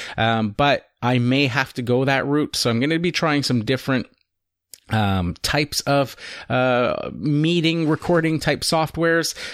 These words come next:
um, that record both sets of audio as one track, uh, on my end, as opposed to recording each person separately on, you know, each other's computer, uh, and then merging those, uh, files together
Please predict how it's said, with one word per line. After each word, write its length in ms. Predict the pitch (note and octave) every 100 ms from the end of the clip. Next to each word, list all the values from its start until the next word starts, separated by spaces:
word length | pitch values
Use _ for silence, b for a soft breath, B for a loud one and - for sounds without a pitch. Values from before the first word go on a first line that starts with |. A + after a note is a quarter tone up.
| B
um, 440 | C3+ C3 B2+ C3 A#2+
that 200 | B2+ -
record 720 | B2+ - - D#3+ D3 B2 G#2
both 440 | C3+ D3 D3+ - -
sets 280 | D3 C3+
of 100 | C3 -
audio 340 | B2 C3 C3 B2+
as 180 | A2 G2+
one 300 | G#2+ A#2+ A2
track, 520 | - B2 B2+ - - B B B
uh, 180 | A#2+ A2+
on 220 | B2 A#2+ A#2
my 240 | A#2 B2
end, 320 | - C3+ D3
as 160 | A2+ A2
opposed 300 | G#2 A#2+ -
to 40 |
recording 580 | A2+ A2 B2 A2+ A2 G#2 _ - -
each 200 | C3 -
person 260 | A#2+ A#2
separately 520 | G2+ A#2+ - - A#2+ -
on, 480 | A2 G#2+ G#2+ G2+ - _
you 120 | A#2+
know, 160 | A2+ G#2
each 220 | A2+ -
other's 260 | A2+ B2 B2+
computer, 500 | - C3+ D3+ E3 F3 B B B B
uh, 100 | G#2+ G2
and 140 | A2
then 160 | A2+ G#2
merging 480 | G#2+ A#2 A2+ A#2+
those, 320 | A#2 A2 G2 G#2+
uh, 100 | G2
files 420 | - A2+ G#2+ -
together 380 | G#2 G#2+ G2+